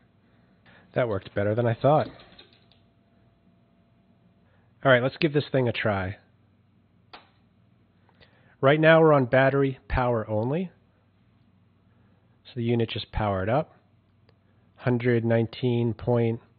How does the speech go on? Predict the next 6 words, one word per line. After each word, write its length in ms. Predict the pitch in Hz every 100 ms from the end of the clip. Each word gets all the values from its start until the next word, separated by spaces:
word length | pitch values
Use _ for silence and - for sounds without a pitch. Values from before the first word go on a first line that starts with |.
| _ 117
nine 400 | 113 117 117 110
volts, 320 | 123 165 - - - - _ _ _ _ _ _ _ _ _ -
fifty-nine 680 | 127 135 127 127 123 120
point 460 | - 123 120 117 113 -
nine 300 | 117 113 104
hertz. 460 | 90 113 98 90